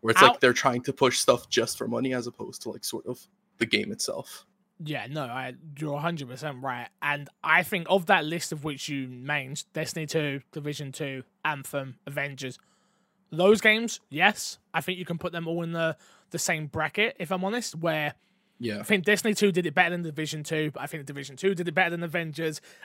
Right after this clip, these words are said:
Speaker 2: and I think Avengers, I hate to say it, did it better than Anthem, just because at least I enjoyed the core story of what Avengers was doing. Wasn't presented in the way I would have liked, but it's still better than Anthem's story. Now, if you're going off
Speaker 1: Yeah.
Speaker 2: gameplay,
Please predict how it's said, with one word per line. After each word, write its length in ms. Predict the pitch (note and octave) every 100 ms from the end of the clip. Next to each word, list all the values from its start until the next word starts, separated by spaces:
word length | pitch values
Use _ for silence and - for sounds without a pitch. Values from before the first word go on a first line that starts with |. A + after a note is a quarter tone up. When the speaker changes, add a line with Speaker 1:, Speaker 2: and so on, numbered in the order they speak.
| -
Speaker 2:
and 100 | D#3
I 40 |
think 180 | C#3 D#3+
Avengers, 560 | D3+ G#3+ G#3 F3+ F3+ - _ _ _
I 100 | D#3
hate 300 | - B3+ B3
to 100 | -
say 260 | G#3 C4 G#3
it, 160 | G3+ - _ _ -
did 140 | A#3
it 120 | G#3 G#3+
better 180 | F3+
than 120 | F3 F3
Anthem, 460 | A3 F#3+ - C#3+ D#3 -
just 200 | G3+ -
because 280 | G3 G3 E3+
at 140 | E3
least 280 | F#3+ A3+ -
I 60 |
enjoyed 520 | G3+ F3+ C#3 F#3+ F#3 D#3+
the 60 |
core 340 | D#3 - F3 E3
story 440 | - F#3+ E3+ C3
of 140 | C#3 D#3
what 240 | D3+ C#3 _ _ -
Avengers 440 | E3 E3+ E3+ D3
was 120 | C#3+ C3
doing. 260 | F3 A#2+ - _ _
Wasn't 280 | D3+ F3 E3
presented 400 | D#3+ E3 A#3 F#3+
in 60 | D#3+
the 80 |
way 160 | D#3 D3+
I 60 | D3
would 160 | D3
have 80 | C#3
liked, 400 | C3+ C#3 - - - _ _ -
but 220 | G3 -
it's 160 | F3 -
still 260 | - A3
better 300 | F#3 C#3+ F#3+
than 120 | D#3+ D#3
Anthem's 380 | F#3 F3 - C3
story. 400 | - A#2+ A2 - _ _ -
Now, 160 | D#3
if 100 | D3+ E3
you're 60 |
going 200 | E3 D3+
off 120 | D#3+ -
Speaker 1:
Yeah. 80 | G3
Speaker 2:
gameplay, 520 | G#3 F#3+ G3+ G3 G3+